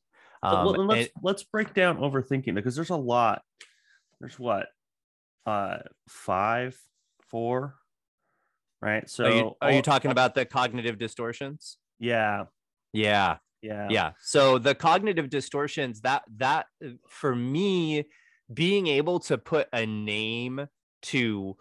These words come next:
Speaker 2: why a student or a person is, is, is thinking in this way, to be able to do that analysis and then to know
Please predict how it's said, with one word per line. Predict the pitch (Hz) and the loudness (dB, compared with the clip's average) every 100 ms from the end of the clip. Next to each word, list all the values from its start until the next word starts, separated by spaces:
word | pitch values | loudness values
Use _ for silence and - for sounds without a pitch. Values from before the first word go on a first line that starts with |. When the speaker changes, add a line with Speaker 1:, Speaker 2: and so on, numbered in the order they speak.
| _ _ - | _ _ -16
Speaker 2:
why | 95 92 110 110 117 120 123 | -10 2 4 6 6 6 4
a | 104 | 0
student | - - 127 123 123 127 | -6 -6 -4 -4 -4 -2
or | 98 | -2
a | 92 | -2
person | - - 123 - 135 123 127 - | -8 -8 -8 -4 -2 -2 -4 -6
is, | 101 95 - - | -8 -8 -12 -4
is, | 113 101 - - - _ _ | -2 -2 -4 -8 -14 _ _
is | 127 101 - | -2 -2 -4
thinking | - 156 151 185 165 139 | -2 -2 2 2 2 0
in | 123 | 0
this | 123 117 - | -2 -2 -6
way, | 107 101 104 120 151 | -2 2 2 2 -2
to | - | -6
be | 117 117 | -2 -2
able | 151 | 0
to | 147 | -4
do | 110 123 123 | -4 -6 -2
that | 120 104 | -2 -2
analysis | 98 95 98 107 - 123 117 - | -6 -6 -4 -6 -8 -12 -12 -12
and | 98 | -10
then | 98 98 | -8 -8
to | - | -8
know | 95 95 98 98 98 98 101 | -8 -4 0 2 2 0 -2